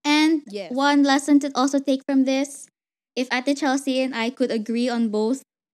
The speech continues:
Speaker 1: um, both sentiments, you can too.
Speaker 2: <laughs>
Speaker 1: So, <laughs>
Speaker 2: Yeah, so
Speaker 1: so stop fighting, people.
Speaker 2: stop fighting and
Speaker 1: <laughs> You can talk about it like this.
Speaker 2: Yes,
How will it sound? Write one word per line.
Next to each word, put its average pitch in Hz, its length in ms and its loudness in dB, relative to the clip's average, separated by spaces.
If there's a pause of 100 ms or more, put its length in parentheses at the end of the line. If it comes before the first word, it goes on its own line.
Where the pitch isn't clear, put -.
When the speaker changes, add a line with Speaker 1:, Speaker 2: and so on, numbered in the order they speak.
(240)
Speaker 1:
um, 220 460 0 (140)
both 233 280 0
sentiments, 262 720 2
you 226 160 -2
can 254 280 2
too. 240 360 -2 (260)
Speaker 2:
<laughs> - 260 -10
Speaker 1:
So, 359 160 0
<laughs> 523 760 2
Speaker 2:
Yeah, 311 400 -8 (160)
so 359 180 -14
Speaker 1:
so 285 160 0
stop 330 340 -2
fighting, 302 440 4
people. 233 480 -2
Speaker 2:
stop - 220 -4 (100)
fighting 254 520 -6
and 214 440 -14
Speaker 1:
<laughs> - 40 -20
You 320 120 2
can 349 220 -2
talk 320 320 -6
about 254 340 -4
it 220 100 -8
like 208 260 -8
this. 190 380 -10
Speaker 2:
Yes, 233 520 -14